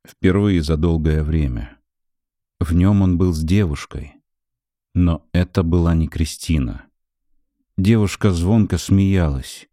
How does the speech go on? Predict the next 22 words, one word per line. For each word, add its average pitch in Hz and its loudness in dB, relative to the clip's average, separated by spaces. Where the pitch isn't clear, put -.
её 95 4
рыжие 92 2
волосы 98 0
сливались 90 0
с - -14
утренними 90 2
лучами 78 0
солнца. - -6
На 101 4
протяжении 87 2
всего 80 -2
сна 95 0
её 107 4
яркая 107 2
и 110 0
белоснежная 92 2
улыбка 98 0
сопровождала 95 0
Марка 104 0
до 82 0
самого 85 0
утра. - -6